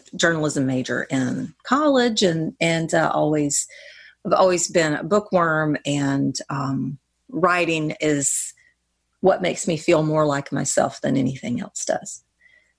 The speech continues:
Um, but I didn't have any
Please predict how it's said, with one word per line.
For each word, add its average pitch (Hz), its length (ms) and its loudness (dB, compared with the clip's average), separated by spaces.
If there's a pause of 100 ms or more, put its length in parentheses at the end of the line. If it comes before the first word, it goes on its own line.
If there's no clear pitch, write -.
(220)
Um, 160 540 2
but 196 140 4
I 185 120 2
didn't 208 840 2 (720)
have 185 260 2
any 220 360 4